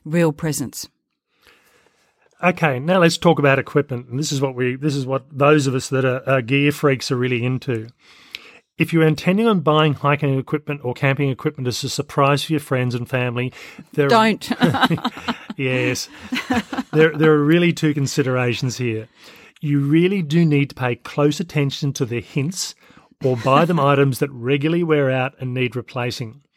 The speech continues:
Speaker 2: Alternatively, just ask them what they want. Uh, and certainly Jill and I are at the stage in our lives now where we give up on trying to surprise each other.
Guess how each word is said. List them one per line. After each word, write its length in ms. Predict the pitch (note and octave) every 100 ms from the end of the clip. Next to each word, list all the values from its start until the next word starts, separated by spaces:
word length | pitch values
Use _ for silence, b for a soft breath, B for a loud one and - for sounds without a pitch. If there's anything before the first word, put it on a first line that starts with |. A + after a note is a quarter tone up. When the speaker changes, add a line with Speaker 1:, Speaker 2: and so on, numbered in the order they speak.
| B B B B B -
Speaker 2:
Alternatively, 920 | C#3+ - E3 E3+ E3+ F3 E3+ F3+ F3 -
just 240 | F3 - -
ask 300 | B2+ C3+ -
them 180 | D#3 C3
what 160 | B2+
they 140 | C3 A#2+
want. 340 | A#2 A2+ A2+ _ b b b b b -
Uh, 120 | C3
and 160 | C#3+ C#3
certainly 460 | F3+ F3+ E3+ C#3+
Jill 280 | A#2 C#3 D#3+
and 80 | C#3+
I 220 | C#3 C#3+
are 160 | C#3 D3
at 220 | B2+ C#3+
the 100 | C3+
stage 380 | - D3 C#3+ B2+
in 100 | C3
our 120 | C3
lives 400 | C3 C3+ C3+ G#2
now 340 | C3 C3 C3 - B B
where 260 | C#3 C3+ C3+
we 80 | C3
give 180 | D3+ C#3
up 200 | B2+ C3+
on 140 | B2
trying 280 | - B2+ A#2+
to 60 | G#2
surprise 540 | C#3+ - C3 B2+ A#2+
each 200 | B2 -
other. 280 | A#2 A2+